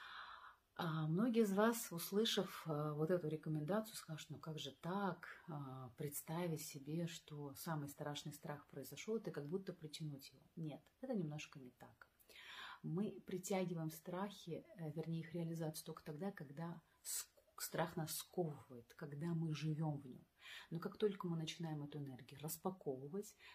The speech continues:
как только мы начинаем вытаскивать из нее разные составляющие, а, разбивать ее на части, мы позволяем, как бы, психике видеть это, и, а, вот ту энергию, которая в страхе закапсулирована, мы достаем.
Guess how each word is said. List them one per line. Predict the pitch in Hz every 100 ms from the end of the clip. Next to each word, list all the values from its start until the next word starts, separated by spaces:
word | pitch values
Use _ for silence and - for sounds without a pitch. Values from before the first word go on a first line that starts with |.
| -
как | - -
только | - 208 196 165
мы | 175
начинаем | 175 - 165 160 143
вытаскивать | 139 175 - 185 190 - - 143 143 -
из | 160 147
нее | 156 156 147 -
разные | - 160 170 151 139
составляющие, | - - - 139 143 170 190 190 - 170 - - - -
а, | 156 147
разбивать | 151 151 156 170 156 170 170
ее | 160 165
на | 165
части, | 156 170 160 160 - 175 - -
мы | 175
позволяем, | 175 170 156 151 165 185 190
как | 190
бы, | 175 147
психике | - - 196 196 190 170
видеть | 139 143 170 190 151 143 - - _ _ _ _ -
это, | 131 127 208 294 - _ - - _
и, | 202 240 247 -
а, | 185 180 175
вот | 180 180
ту | 202 208
энергию, | 190 202 196 151 147
которая | 156 - 156 147
в |
страхе | - 160 156 156 143 -
закапсулирована, | 160 156 165 - - 160 233 254 185 -
мы | 156 151
достаем. | 156 - 151 139 131